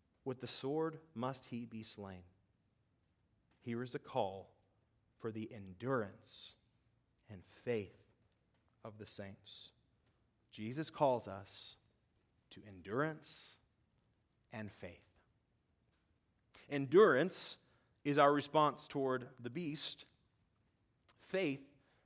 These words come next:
is our response toward Jesus.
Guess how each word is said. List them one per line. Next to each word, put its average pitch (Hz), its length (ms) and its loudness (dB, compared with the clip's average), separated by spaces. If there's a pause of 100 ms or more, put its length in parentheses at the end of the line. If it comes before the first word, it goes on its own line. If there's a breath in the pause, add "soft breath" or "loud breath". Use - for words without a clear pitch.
(120 soft breath)
is 123 100 -4
our 127 140 6
response 113 720 -4 (300)
toward 113 240 -4
Jesus. - 640 -12